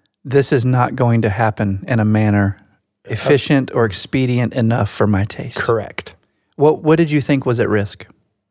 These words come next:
Speaker 2: Everything.
Speaker 1: Really?
Speaker 2: But yeah, yeah,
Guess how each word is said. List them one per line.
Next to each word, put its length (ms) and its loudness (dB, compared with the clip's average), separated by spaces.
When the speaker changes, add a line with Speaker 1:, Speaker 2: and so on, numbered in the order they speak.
Speaker 2:
Everything. 580 0
Speaker 1:
Really? 440 2
Speaker 2:
But 380 0
yeah, 300 2
yeah, 360 4